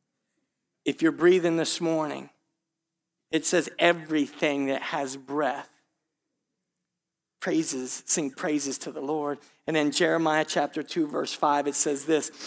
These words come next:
"This is what the Lord says. What did your ancestors find wrong with me that led them to stray so far from me? They worshiped worthless idols only to become worthless themselves." Man, that's harsh, isn't it? But it's true.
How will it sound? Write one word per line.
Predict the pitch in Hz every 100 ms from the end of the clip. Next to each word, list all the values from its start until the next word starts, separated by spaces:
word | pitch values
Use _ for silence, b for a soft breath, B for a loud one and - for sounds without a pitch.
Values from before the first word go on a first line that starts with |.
| B -
"This | 180 180
is | 175 151
what | 170
the | 170
Lord | 160 170 175
says. | - 175 160 151 b b
What | 170 185
did | 190 175
your | 175 -
ancestors | 185 190 196 - 185 - 180 -
find | 190 185 175 165
wrong | 180 180 180
with | 180
me | 180 175 160 B -
that | 180 170
led | 185 190
them | 190 180
to | 170
stray | - - 190 196 190
so | 190 185
far | - 180 180
from | 180 175
me? | 175 B B
They | 180 175
worshiped | 185 202 214 - 196 - - _
worthless | 175 190 220 226 220 226 202 -
idols | 190 202 208 208 190
only | 196 214 220 220
to | 214 208
become | 208 - 214 214 196 B -
worthless | 185 202 220 226 - 202 196 - B -
themselves." | 208 196 - 226 226 196 175
Man, | 208 196
that's | 196 185
harsh, | - 202 180 - 202
isn't | 180 190
it? | 160
But | 170
it's | 170 - -
true. | - 170 147 127